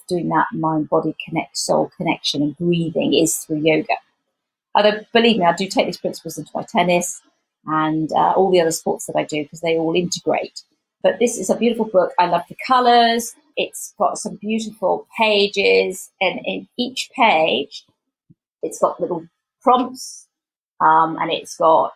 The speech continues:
a time for reflection and little questions, and it's all related to yoga, but also how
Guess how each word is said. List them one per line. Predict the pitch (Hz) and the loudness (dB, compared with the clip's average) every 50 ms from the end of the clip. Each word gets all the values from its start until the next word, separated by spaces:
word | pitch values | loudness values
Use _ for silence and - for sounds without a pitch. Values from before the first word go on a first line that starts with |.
| _ - | _ 0
a | 175 175 180 - - _ _ | 0 0 0 -2 -10 _ _
time | 196 180 175 165 | 0 0 0 -2
for | 170 165 160 | -6 -8 -8
reflection | 156 - _ 226 - - - - - - 202 185 185 185 185 185 - | -10 -8 _ -8 -8 -6 -6 -8 -4 -2 -2 -2 -2 -4 -8 -8 -8
and | 180 165 160 | -8 -8 -6
little | 160 165 | -8 -10
questions, | - - 185 170 - - - 175 - | -6 -6 -6 -6 -6 -8 -12 -8 -4
and | - 190 | -4 -4
it's | 185 - 220 | -2 0 2
all | 220 220 226 | 4 4 6
related | 214 214 202 196 190 185 185 - 180 - - | 4 4 6 4 4 2 0 -4 -14 -16 -12
to | - - 175 175 | -6 -6 -4 -6
yoga, | 175 160 185 180 170 175 170 160 165 - - - _ _ _ _ _ _ _ _ _ _ _ _ _ _ - | -4 -2 0 2 2 2 0 -2 -6 -6 -8 -8 _ _ _ _ _ _ _ _ _ _ _ _ _ _ 0
but | 202 185 | 2 4
also | 185 180 185 - - 175 | 4 2 2 0 -2 -4
how | 175 190 180 151 170 160 165 | -4 -4 -6 -6 -6 -8 -10